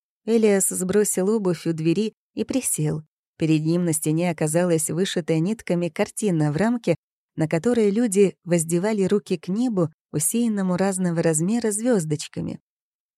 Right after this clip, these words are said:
Элиас не знал тогда ещё, что это работа Элин и что она обучалась этому рукоделию. Она была из тех немногих девушек в деревне, кто ходил в школу. Дорога до ближайшей к Халике школы занимала четыре часа.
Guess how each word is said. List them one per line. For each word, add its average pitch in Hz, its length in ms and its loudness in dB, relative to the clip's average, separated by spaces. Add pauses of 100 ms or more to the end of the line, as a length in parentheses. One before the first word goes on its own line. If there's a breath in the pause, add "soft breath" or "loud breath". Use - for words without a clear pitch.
(340)
Элиас 208 400 2
не 190 160 -2
знал 208 280 -4
тогда 175 360 0
ещё, 185 380 -2
что - 200 -6
это 180 220 -2
работа 170 560 0
Элин 208 280 0 (260)
и - 80 -4
что - 220 0
она 196 220 0
обучалась 208 640 -2
этому 208 300 0
рукоделию. 175 720 0 (460)
Она 208 240 0
была 233 260 2
из 220 280 0
тех - 260 -2
немногих 202 500 0
девушек 190 480 0
в 175 80 -4
деревне, 190 480 2 (260)
кто - 220 2
ходил 196 400 0
в - 80 -10
школу. 165 500 -2 (760)
Дорога 220 420 2
до 214 120 2
ближайшей 196 600 0
к - 80 -16
Халике 180 500 -2
школы 247 400 0
занимала 185 640 0
четыре 240 460 -4
часа. 160 480 -4